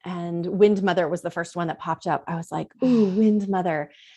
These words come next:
Speaker 1: And so I was like, "Ooh, that's good." I wrote it down. Okay. Like, I like that. I got, I wanna figure out what Wind Mother means. What's that? That's, you know, how interesting.
Speaker 2: Mm.
Speaker 1: And so I wrote down a few things and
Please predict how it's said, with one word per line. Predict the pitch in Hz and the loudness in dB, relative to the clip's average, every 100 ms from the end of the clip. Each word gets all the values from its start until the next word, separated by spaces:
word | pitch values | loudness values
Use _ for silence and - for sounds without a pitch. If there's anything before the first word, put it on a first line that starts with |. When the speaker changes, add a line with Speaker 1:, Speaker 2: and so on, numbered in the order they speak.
| _ | _
Speaker 1:
And | - 190 | -4 4
so | 190 | 6
I | |
was | 175 | 6
like, | 156 - | 2 0
"Ooh, | 208 | 0
that's | 190 220 - | 0 -4 -10
good." | 208 175 | -6 -4
I | |
wrote | 175 190 | 0 0
it | 185 | 0
down. | 170 151 147 - | -6 -8 -8 -6
Okay. | 143 | -6
Like, | 131 - - | -6 -8 -6
I | 170 | 0
like | 190 190 - | 2 2 0
that. | 185 185 - | 2 2 2
I | |
got, | 180 185 | 2 2
I | 190 | 0
wanna | 185 190 | -2 -4
figure | 175 185 175 | -6 -10 -10
out | 170 | -8
what | 165 165 | -6 -2
Wind | 175 226 | 0 0
Mother | 175 139 131 | -2 -4 -4
means. | 143 139 135 | -4 -6 -6
What's | - 160 - | -12 -14 -10
that? | 156 151 | -10 -8
That's, | 147 - - | -10 -12 -16
you | - 165 | -12 -10
know, | 165 214 - | -10 -12 -10
how | - | -4
interesting. | 156 175 175 165 190 117 | -2 -2 -2 -6 -6 -8
Speaker 2:
Mm. | - - - - - - | -10 -18 -20 -20 -16 -10
Speaker 1:
And | 156 | -8
so | - 156 160 | -2 2 4
I | 165 | 4
wrote | 170 165 | 4 2
down | 170 165 | 0 -4
a | |
few | 156 175 165 | -4 -6 -4
things | 170 160 156 160 170 | -6 -6 -6 -6 -8
and | 160 156 - | -10 -10 -12